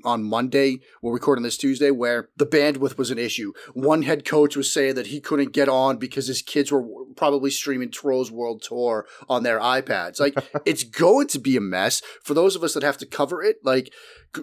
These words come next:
Speaker 1: we're not gonna get any sleep Thursday night 'cause you know it's gonna roll into, like, the two o'clock hour in the morning 'cause they're gonna keep pausing the clock.
Speaker 2: Yeah.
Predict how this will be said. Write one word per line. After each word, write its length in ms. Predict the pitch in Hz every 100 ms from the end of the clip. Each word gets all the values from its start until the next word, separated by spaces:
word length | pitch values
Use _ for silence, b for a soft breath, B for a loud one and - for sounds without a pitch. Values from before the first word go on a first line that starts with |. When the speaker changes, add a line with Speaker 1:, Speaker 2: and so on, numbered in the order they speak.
| -
Speaker 1:
we're 140 | 143
not 120 | 247
gonna 140 | 208 143
get 140 | 135
any 160 | 127 117
sleep 320 | - 196 277
Thursday 360 | - 117 107 107
night 180 | 110
'cause 120 | 139 127
you 80 |
know 140 | 135 156
it's 80 | 147
gonna 160 | 139
roll 300 | 117 131 143
into, 160 | 131 143
like, 180 | 117 110
the 140 | 101 _ _ -
two 280 | - 202 165
o'clock 360 | - 139 135
hour 300 | 117 135 131
in 60 | 117
the 60 | 101
morning 360 | 127 143 -
'cause 120 | 127 120
they're 100 | 127
gonna 140 | 117
keep 200 | 131 113
pausing 400 | - 139 131 123
the 80 | 92
clock. 480 | - 151 127 101 - B B
Speaker 2:
Yeah. 220 | 80 69